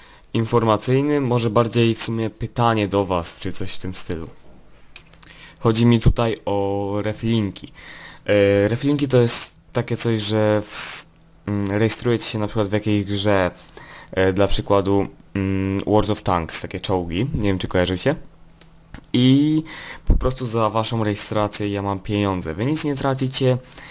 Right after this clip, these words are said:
e, ja zyskuję i przeznaczam te pieniądze na, e, jakiś sprzęt, żeby poprawić jakość moich filmów. No i w sumie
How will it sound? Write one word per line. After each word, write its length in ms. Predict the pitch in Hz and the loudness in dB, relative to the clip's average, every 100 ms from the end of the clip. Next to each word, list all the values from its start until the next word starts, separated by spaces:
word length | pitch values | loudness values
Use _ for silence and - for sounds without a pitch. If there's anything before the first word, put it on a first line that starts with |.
| - - - - | -20 -20 -8 -2
e, 300 | 107 104 101 | 0 2 0
ja 280 | 95 117 | 2 2
zyskuję 920 | 131 131 - - - - 117 104 113 127 | 4 2 2 -2 -10 -4 -2 0 0 -2
i 200 | 120 110 | -4 -4
przeznaczam 520 | - 113 117 113 104 | -4 -2 -2 -2 -4
te 80 | 107 | -2
pieniądze 500 | 107 104 107 104 98 | -2 0 -2 -2 -2
na, 480 | 95 92 92 92 87 - - - - - - | 0 0 0 0 -6 -16 -20 -20 -20 -20 -6
e, 380 | 101 98 95 95 | -2 0 0 2
jakiś 320 | 98 98 101 | 0 0 0
sprzęt, 400 | - - 113 104 | 0 0 -2 -2
żeby 180 | 98 - | 0 4
poprawić 520 | - - 104 98 - | 4 6 4 2 -2
jakość 380 | 104 104 98 - | -2 0 -2 -2
moich 200 | 98 95 | -4 -4
filmów. 480 | - 101 127 175 - - - - - | -2 0 0 0 -4 -6 -16 -10 -4
No 80 | |
i 80 | 113 | -2
w 60 | - | 0
sumie 400 | 139 139 135 | 0 2 0